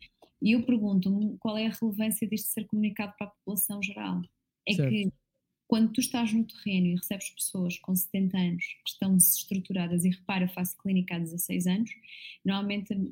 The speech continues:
Speaker 1: eu acompanhava pessoas, eh, sempre jovens e adultos, até aos quarenta, quarenta e alguma coisa. E este foi um ano em que eu acompanhei pessoas mais jovens e pessoas mais velhas,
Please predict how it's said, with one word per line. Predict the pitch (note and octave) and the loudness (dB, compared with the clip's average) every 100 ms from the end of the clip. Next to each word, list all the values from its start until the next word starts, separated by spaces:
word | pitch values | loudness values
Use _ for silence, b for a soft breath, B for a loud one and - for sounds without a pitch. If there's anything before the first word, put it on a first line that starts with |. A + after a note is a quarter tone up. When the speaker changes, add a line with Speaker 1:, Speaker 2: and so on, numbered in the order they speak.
| - | -4
Speaker 1:
eu | - F#3 | 0 0
acompanhava | F#3 F#3+ F#3+ F#3 F#3 F#3 | 0 -2 2 2 2 0
pessoas, | F#3 - F#3+ F3+ F3 - - - | -2 -6 -2 0 0 -2 -6 -6
eh, | E3+ E3+ | -8 -6
sempre | - - F3+ - - | -4 0 -2 -4 -6
jovens | G3 F3 E3 E3+ | -2 -2 -2 0
e | |
adultos, | F#3 F#3+ C4 C#4 - - B B _ | 2 4 2 0 -8 -10 B B _
até | - | -8
aos | D#4 - | -6 -4
quarenta, | D#4 D#4+ F4 D#4 | -4 -2 0 -2
quarenta | D4+ B3+ B3 | 2 2 2
e | A#3+ | 0
alguma | A3 G#3+ G#3 - | -2 -2 -2 -4
coisa. | - - E3 E3+ | -8 -6 -6 -6
E | - G3+ | -2 0
este | A3 - | -2 -4
foi | B3 | -2
um | A#3 | 0
ano | G#3 | -2
em | G3+ | -4
que | F#3+ | -6
eu | G3 | -8
acompanhei | F#3+ G3 F#3+ F3+ E3+ | -6 -6 -2 -2 -2
pessoas | - E3 E3 | -6 -10 -10
mais | E3 E3 E3 | -8 -6 -2
jovens | F#3 G3+ G#3+ | -2 -2 -4
e | G#3+ | -6
pessoas | - G#3 G#3 | -10 -10 -6
mais | G#3 G#3 G3+ | -4 -6 -8
velhas, | G3 F3+ E3+ | -4 -4 -4